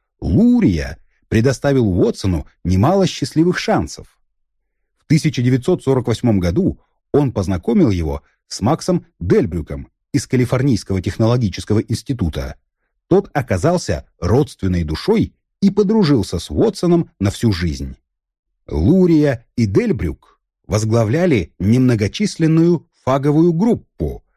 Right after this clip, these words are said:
совершившую переворот в генетике. Работы её участников – не раз удостаивались Нобелевской премии. Лурия,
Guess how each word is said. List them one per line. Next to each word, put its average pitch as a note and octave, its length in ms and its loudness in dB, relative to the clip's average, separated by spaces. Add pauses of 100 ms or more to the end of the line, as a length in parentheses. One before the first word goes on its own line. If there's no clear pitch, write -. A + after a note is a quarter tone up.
(160)
совершившую G#2+ 760 -2
переворот E2+ 540 -2 (180)
в D2+ 100 -8
генетике. C#3+ 680 -2 (400)
Работы A2 680 0
её A2 380 0
участников – F#2+ 720 -6 (240)
не F2 140 -2
раз D3 320 0
удостаивались C3 880 0 (220)
Нобелевской F#2 580 0
премии. C2+ 640 -4 (880)
Лурия, E2+ 800 -2